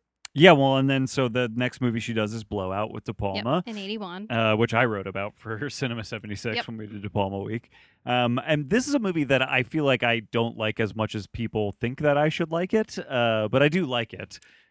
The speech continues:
Speaker 1: Um,
Speaker 2: Same for me.
Speaker 1: yeah,
Speaker 2: I,
Speaker 1: yeah.
Speaker 2: I think this is an o-, I, we've watched it twice. The first time I watched it, I, like, just didn't like it at all.
Speaker 1: Yeah.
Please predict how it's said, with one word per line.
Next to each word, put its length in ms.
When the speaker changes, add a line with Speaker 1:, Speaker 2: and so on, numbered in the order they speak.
Speaker 1:
Um, 380
Speaker 2:
Same 200
for 140
me. 280
Speaker 1:
yeah, 120
Speaker 2:
I, 60
Speaker 1:
yeah. 280
Speaker 2:
I 380
think 320
this 160
is 120
an 140
o-, 160
I, 120
we've 260
watched 320
it 80
twice. 360
The 80
first 200
time 120
I 40
watched 240
it, 60
I, 180
like, 220
just 280
didn't 320
like 220
it 80
at 80
all. 380
Speaker 1:
Yeah. 180